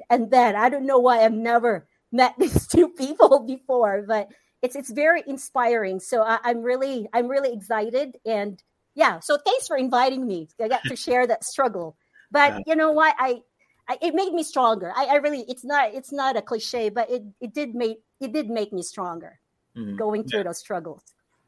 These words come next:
Speaker 2: Yeah, and I think that's w-, common, uh, experience naman, right, with, with some of our, our, uh, colleagues talaga that come over here, not, you know, not knowing anyone. I, I'm just, I, I'm thankful na,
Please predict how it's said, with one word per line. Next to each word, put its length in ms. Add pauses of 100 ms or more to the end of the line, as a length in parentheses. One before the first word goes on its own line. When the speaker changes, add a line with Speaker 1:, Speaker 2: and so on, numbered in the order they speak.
(140)
Speaker 2:
Yeah, 220 (300)
and 120
I 20
think 160
that's 320
w-, 220 (420)
common, 500 (220)
uh, 320 (160)
experience 720
naman, 320 (480)
right, 400
with, 400
with 240
some 220
of 180
our, 240
our, 400 (560)
uh, 400 (260)
colleagues 540
talaga 360
that 360
come 180
over 280
here, 420 (380)
not, 340 (240)
you 140
know, 100
not 240
knowing 240
anyone. 880
I, 140
I'm 160
just, 180 (480)
I, 240
I'm 160
thankful 420
na, 300